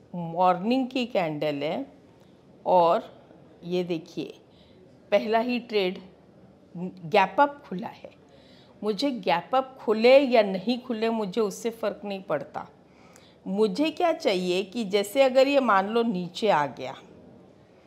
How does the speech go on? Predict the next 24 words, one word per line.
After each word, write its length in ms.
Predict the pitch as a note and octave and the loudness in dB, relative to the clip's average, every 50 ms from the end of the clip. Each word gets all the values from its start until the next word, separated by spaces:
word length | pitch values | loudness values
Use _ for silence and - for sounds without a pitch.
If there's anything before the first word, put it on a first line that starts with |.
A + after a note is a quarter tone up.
| - - _ _ - _ - - | -20 -20 _ _ -20 _ -2 2
और 200 | G#3+ B3 B3+ B3+ | 4 4 4 4
रनिंग 400 | B3+ G3+ G3 G3+ A#3 C#4 D4 C#4+ | 4 2 2 2 2 0 2 2
मार्केट 440 | B3+ G3+ F3 F3 - F#3 E3+ - G3 | 2 2 2 0 -2 -6 -6 -6 -6
में 100 | A3+ A#3+ | -4 -2
आरएसआई 460 | G#3+ E3 D3 E3 D#3 - - E3 D#3+ | 0 0 -2 -2 -4 -4 -4 -4 -4
भी 160 | D#3+ F3 F#3 | -4 -6 -6
नीचे 320 | F#3 E3+ D#3+ D#3 - - E3+ | -6 -8 -10 -10 -8 -6 -4
आ 120 | D#3+ D#3 | -4 -4
गया, 240 | D3+ D#3 D#3 D#3 D#3 - - - _ _ _ _ _ _ _ - - - - - - - - | -6 -6 -6 -8 -8 -10 -14 -20 _ _ _ _ _ _ _ -20 -20 -20 -20 -20 -20 -14 -6
उसके 420 | - C#4 D#4+ - - - F4+ G4 F#4+ | -4 -4 -4 -4 -4 -2 0 0 2
बाद 440 | C#4+ G#3+ G3+ F#3+ G3+ A#3+ C4+ D#4 | 4 6 8 8 8 8 8 6
ये 120 | E4+ E4 E4+ | 2 -2 0
कभी 300 | E4 D#4+ C#4+ C#4 D4+ E4 | 4 4 4 4 4 2
रिवर्स 480 | B3+ A3+ F#3+ F3 F#3+ A3 B3 - - | 0 0 0 0 2 0 0 0 -2
करता 440 | - - G3+ E3+ D#3+ - - - E3+ | -4 -2 -2 -2 -2 -4 -2 0 0
है 220 | D#3+ - - F3 F3 | 0 0 -2 -6 -6
पूरे 360 | F3 - - E3 D#3+ D#3+ D#3 | -6 -8 -8 -6 -4 -4 -4
दिन 200 | D3+ D3+ D3 C3+ | -6 -6 -8 -8
में, 340 | C3+ C3+ D3 E3+ A3 C#4+ C#4+ - - _ _ _ _ _ _ _ _ _ _ _ _ _ - | -8 -6 -6 -6 -6 -6 -8 -16 -20 _ _ _ _ _ _ _ _ _ _ _ _ _ 2
और 260 | A3 B3+ C#4+ E4 F4 | 6 8 8 8 8
उसके 560 | B3 - - A#3 G#3+ - - - - B3+ A#3+ | 4 0 -6 -6 -6 -6 -8 -2 0 2 2
साथ 720 | B3 B3 - - A3+ F#3+ E3+ E3 C#3+ - - - - - - - - _ _ _ _ _ _ _ _ _ - - - - - _ - C4 | 2 0 -2 0 2 4 4 4 4 2 -2 -14 -20 -20 -20 -20 -20 _ _ _ _ _ _ _ _ _ -20 -20 -20 -20 -20 _ -14 -12
ये 320 | E3 D3 F3+ A3 A#3+ B3 | -10 -4 2 4 4 4
वाला 520 | A#3+ A3+ G#3+ G3 F#3 F#3 F#3 G3 A#3+ C#4 | 4 4 2 2 2 2 0 0 -2 -4